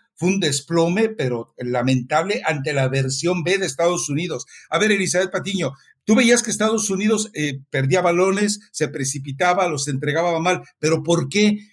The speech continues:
Porque en la siguiente jugada sabía que por superioridad física y atlética iba a recuperar la pelota, iba a ser nuevamente el que controlara todo. Pero bueno, eh, se viene, eh, Canadá.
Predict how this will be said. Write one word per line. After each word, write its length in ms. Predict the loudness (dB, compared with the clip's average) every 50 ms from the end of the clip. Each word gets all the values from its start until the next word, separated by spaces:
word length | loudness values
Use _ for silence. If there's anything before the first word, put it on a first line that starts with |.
| _ _ _
Porque 260 | 0 0 0 2 0
en 80 | 0 0
la 100 | 0 -2
siguiente 440 | -2 -4 -2 0 0 0 0 -2 -6
jugada 480 | -6 -8 -8 -4 -2 -2 0 0 -2
sabía 600 | -4 -4 -4 -4 -4 0 2 2 2 2 0 -2 -6 _ _ _ _
que 120 | -6 -6
por 260 | -4 -2 -2 -2 -2
superioridad 720 | 0 -2 -2 -2 -2 0 0 2 0 0 0 0 0 0 -2
física 380 | -8 -8 -8 -8 -8 -4 -2 0
y 80 | 0
atlética 600 | 0 0 -2 -6 -6 -6 -6 -6 -4 -4 -6 -6 -6
iba 300 | -2 0 0 0 0 -2
a 40 | -4
recuperar 520 | -4 -6 -8 -10 -6 -2 0 2 2 2 2
la 160 | 0 -2 -2
pelota, 500 | -2 -2 0 0 0 0 0 0 0 -2 -6 -14 -14 _
iba 240 | -4 0 0 2 0
a 20 |
ser 220 | 2 0 0 0 2 2
nuevamente 680 | 4 4 4 4 4 2 0 2 0 0 0 -2 -4
el 60 | -6
que 120 | -6 -8
controlara 600 | -6 -8 -8 -6 -6 -4 0 2 2 2 2 0 -2
todo. 300 | -4 -4 -4 -4 -8 -12 -16 -20 -8 _
Pero 160 | 0 2 4
bueno, 280 | 4 4 4 2 0 -4 -12 -20 -20 -8 _
eh, 460 | -2 0 2 2 2 2 2 0 0
se 160 | 0 0 2 4
viene, 380 | 4 4 6 4 4 2 -2 -6 -8 -6
eh, 180 | -6 -6 -4
Canadá. 600 | -2 -2 0 0 2 2 2 2 0 -2 -6 _